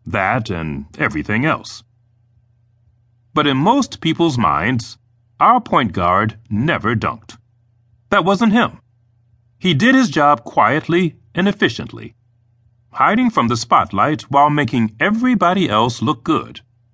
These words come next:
Only occasionally would he emerge from the sizable shadows cast by his more celebrated teammates, Moses Malone,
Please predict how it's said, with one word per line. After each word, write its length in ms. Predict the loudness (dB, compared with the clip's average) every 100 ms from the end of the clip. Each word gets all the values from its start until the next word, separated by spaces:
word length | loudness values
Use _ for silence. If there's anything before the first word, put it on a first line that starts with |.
| _ _ _ _ _ _ 0
Only 300 | 2 4 4
occasionally 800 | 2 2 0 0 -2 0 2 2
would 160 | 0
he 140 | 2 2
emerge 540 | 4 4 4 2 0
from 220 | -2 -2
the 100 | -2
sizable 600 | -4 0 0 2 -2 -2
shadows 540 | -4 -2 -2 0 -2 -4
cast 460 | -2 0 0 -4
by 160 | -2 0
his 180 | 0 0
more 260 | 2 0
celebrated 640 | 0 0 0 2 0 -2 -2
teammates, 640 | -2 0 -2 -8 -14 -18 _ _ _ _ _ _ -4
Moses 440 | 0 2 0 -2
Malone, 540 | -2 0 0 -2 -4